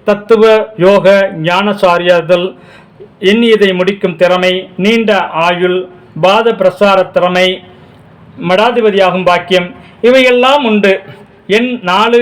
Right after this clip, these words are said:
என்றதுமே துரியோதனன் என்றோ பீமன் என்றோ ஹனுமன் என்றோ முடிவு செய்து விடாமல் பிறர் கூட்டு எண்கள் என்ன, நாளில் பலம் என்ன என்றும் பார்த்தே பலன் அறிய வேண்டும். இப்போது ராகுவின் புராணத்தின் மூலம் தெரிந்து கொண்டிருப்பீர்கள்.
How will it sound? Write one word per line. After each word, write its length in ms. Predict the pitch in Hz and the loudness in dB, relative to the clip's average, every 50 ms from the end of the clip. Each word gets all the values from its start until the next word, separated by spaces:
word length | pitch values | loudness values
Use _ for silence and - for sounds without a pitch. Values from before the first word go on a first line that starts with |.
| 240 | 0
என்றதுமே 520 | 202 180 185 196 202 185 190 190 196 196 170 151 147 143 - - - | 0 0 0 0 0 0 0 0 0 -2 -2 -4 -6 -12 -18 -12 -4
துரியோதனன் 540 | 165 196 202 233 240 233 226 214 208 196 185 185 | -2 0 2 2 2 2 2 2 0 0 -2 -2
என்றோ 280 | 185 175 180 185 190 196 190 - - - - - 156 | -2 0 2 2 2 2 0 -4 -12 -20 -20 -10 -2
பீமன் 340 | 156 214 247 247 247 233 214 190 | 0 0 2 2 0 0 0 -2
என்றோ 280 | 185 170 180 185 180 185 190 190 - - - - | -2 0 0 2 2 2 2 0 -4 -20 -18 -10
ஹனுமன் 400 | - 190 202 233 240 247 247 214 190 | -6 -6 -4 -2 -2 -2 0 0 -2
என்றோ 300 | 185 170 180 180 185 185 190 185 - - - - | -2 -2 0 2 2 2 0 -2 -8 -14 -6 -2
முடிவு 260 | 185 202 247 247 240 | 0 0 0 0 -2
செய்து 280 | 226 - 202 190 180 185 | -2 0 0 2 2 0
விடாமல் 420 | 165 160 175 190 202 202 233 233 208 202 - - - - - | 0 0 0 0 0 0 -2 -2 -4 -6 -10 -20 -20 -10 -2
பிறர் 300 | - 233 247 262 247 208 202 | 0 0 2 0 -2 -4 -6
கூட்டு 300 | - 233 262 254 - 262 240 226 | -4 -4 -4 -2 -2 0 0 0
எண்கள் 280 | 214 214 202 208 202 202 190 - 165 165 | 0 0 0 0 0 -2 -4 -4 -4 -4
என்ன, 160 | 175 190 190 190 175 156 131 - - - - 170 254 247 170 180 | -2 -2 -2 -2 -2 -4 -6 -12 -16 -20 -18 -16 -12 -8 -4 -2
நாளில் 420 | 190 202 214 226 226 226 226 226 226 269 214 160 | 0 0 0 2 0 0 0 -2 -10 -12 -10 -4
பலம் 280 | 165 175 180 190 196 190 160 | -2 -2 -2 -2 -2 -2 -4
என்ன 280 | 170 180 196 202 208 202 | -4 -2 0 0 2 2
என்றும் 380 | 185 180 180 170 214 247 214 135 - - - - - - | 0 0 -2 -2 -2 -2 -2 -4 -8 -16 -20 -16 -6 -2
பார்த்தே 420 | 185 190 208 220 214 202 220 233 240 196 | 0 0 0 0 0 0 2 2 2 2
பலன் 240 | 175 180 180 190 185 175 | 0 -2 -2 -2 -2 -4
அறிய 220 | 170 175 190 202 | -2 -2 -2 -2
வேண்டும். 420 | 185 175 170 170 160 180 180 180 180 - - - - _ _ _ _ - _ _ _ _ _ - | -2 -2 -4 0 0 0 0 0 -4 -12 -20 -20 -20 _ _ _ _ -20 _ _ _ _ _ -2
இப்போது 420 | 226 214 202 220 214 214 208 226 226 226 214 - - - - - - - _ _ _ _ _ - _ _ _ - | -2 0 2 2 2 4 4 4 2 2 0 -4 -18 -20 -20 -20 -20 -20 _ _ _ _ _ -20 _ _ _ -6
ராகுவின் 400 | 196 202 202 208 202 220 208 202 180 | -2 0 0 0 0 0 0 0 0
புராணத்தின் 440 | 196 196 202 202 202 202 - 196 190 | 0 0 0 -2 -2 -2 -2 0 0
மூலம் 200 | 190 196 196 190 | 2 0 0 0
தெரிந்து 200 | 190 175 185 190 | -2 -2 -2 -2
கொண்டிருப்பீர்கள். 600 | 185 175 185 180 175 180 185 180 160 185 185 180 | -2 0 -2 -2 0 0 0 2 2 0 -2 -2